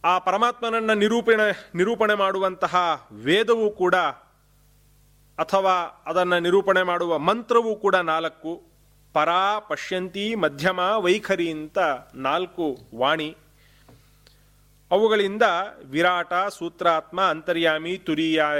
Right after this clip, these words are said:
ಎಂಬ ಪರಮಾತ್ಮನ ಸಾಕ್ಷಾತ್ಕಾರ ನಮಗೆ ಆಗ್ತದೆ ಅಂತ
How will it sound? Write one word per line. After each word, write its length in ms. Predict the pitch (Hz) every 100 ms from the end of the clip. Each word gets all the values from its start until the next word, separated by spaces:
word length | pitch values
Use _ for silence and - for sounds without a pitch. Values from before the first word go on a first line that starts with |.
| 143
ಎಂಬ 200 | 156 202 151 185 - _ _ _ _ -
ಪರಮಾತ್ಮನ 500 | 165 170 - 151 151 131 117 _ _ _ _ _ _
ಸಾಕ್ಷಾತ್ಕಾರ 840 | - 131 139 - 214 214 - 170 190 143 151 _ -
ನಮಗೆ 440 | 151 147 147 123 -
ಆಗ್ತದೆ 720 | 120 120 - 147 170 202 - _ _ _ _ _ _ _ _ _ _ _ _ _ _ _ _
ಅಂತ 200 | 202 214